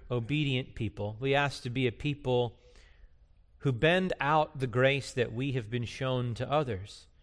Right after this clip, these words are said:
Those who don't just know the gospel or understand the truth,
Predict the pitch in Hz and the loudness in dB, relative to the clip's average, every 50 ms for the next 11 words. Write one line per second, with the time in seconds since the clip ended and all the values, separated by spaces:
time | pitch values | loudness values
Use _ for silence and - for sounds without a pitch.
0 | - - - - - - - _ _ - - - 147 160 170 165 160 - 151 143 | -20 -20 -20 -20 -20 -20 -20 _ _ -20 0 4 6 8 8 8 6 2 0 2
1 | 151 165 180 160 - 127 - 165 147 - - - - - - 135 127 131 139 160 | 4 4 4 2 0 -2 -2 -2 -2 -4 -6 -12 -14 -16 -10 -6 -4 -2 2 4
2 | 175 190 202 196 196 185 151 131 120 110 - - _ - - 127 123 117 104 127 | 6 6 6 6 4 2 2 0 -2 -4 -8 -14 _ -18 -6 -4 -2 2 2 4
3 | 120 120 113 - - - 139 143 156 156 147 127 117 - - 143 139 127 120 - | 4 2 0 -2 -4 -2 0 2 2 2 0 -2 -4 -2 -2 -2 -2 -2 -2 -2
4 | - - - - - 175 180 196 190 180 175 165 156 139 - - - - - - | -6 -8 -6 -2 0 2 2 4 2 2 2 0 -2 -4 -6 -10 -16 -20 -20 -20
5 | - - - _ 123 127 127 - - - 214 214 185 139 101 - - - - | -20 -20 -12 _ -2 -2 -2 -2 0 2 4 4 4 2 0 -4 -10 -18 -20